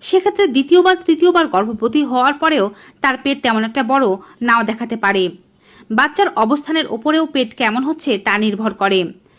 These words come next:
গর্ভের বাচ্চা নিয়মিত তার অবস্থান পরিবর্তন করে। সাঁইত্রিশ সপ্তাহ পর্যন্ত সে পেটের ভিতরে ঘোরপাক খেতে পারে। এর উপরে ভিত্তি করে কোনো সময় মায়ের পেট ছোট,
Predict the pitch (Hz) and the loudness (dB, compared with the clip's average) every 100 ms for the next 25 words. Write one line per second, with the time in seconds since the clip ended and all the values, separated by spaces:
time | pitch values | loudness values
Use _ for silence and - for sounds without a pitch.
0 | _ - 226 302 330 403 415 403 302 330 | _ -8 0 2 2 2 2 2 2 4
1 | 359 381 381 - 208 233 330 311 247 220 | 2 2 0 0 -2 -4 -4 -4 -2 -2
2 | 196 190 208 202 202 190 170 - _ _ | -4 -4 -6 -2 0 2 0 -8 _ _
3 | _ - 311 302 381 - 302 349 349 349 | _ -4 -2 0 -2 -2 -4 0 0 2
4 | 339 349 349 294 196 190 233 262 269 294 | 2 0 0 0 0 0 -4 -4 -4 -2
5 | 320 320 220 208 240 240 262 220 196 196 | -4 -2 -2 0 -2 -2 -6 -2 -2 0
6 | 180 165 _ _ _ - 262 294 277 381 | -2 -4 _ _ _ -2 0 0 0 0
7 | 381 269 277 302 330 339 269 294 320 302 | 0 -2 -4 -2 -2 -2 -4 -4 -2 -2
8 | 226 196 202 202 202 302 | 0 -2 -2 -6 -6 -8